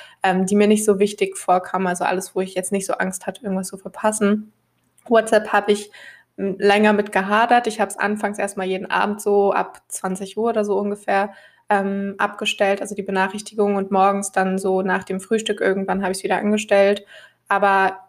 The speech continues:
irgendwann habe ich sie dann ganz abgeschaltet und ich sag euch, ich habe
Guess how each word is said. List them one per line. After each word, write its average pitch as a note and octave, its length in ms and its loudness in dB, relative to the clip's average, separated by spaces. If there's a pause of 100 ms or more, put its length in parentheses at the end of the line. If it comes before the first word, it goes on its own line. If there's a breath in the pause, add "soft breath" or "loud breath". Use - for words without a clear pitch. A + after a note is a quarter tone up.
(100)
irgendwann G#3+ 640 2
habe G3 140 0
ich F#3+ 60 -8
sie G3 100 -10
dann F#3+ 240 -4
ganz F#3+ 260 -6
abgeschaltet G#3+ 800 0
und F#3+ 320 -4
ich G3+ 120 -8
sag G3 200 -4
euch, G3 240 0
ich - 180 -8
habe F#3+ 120 -4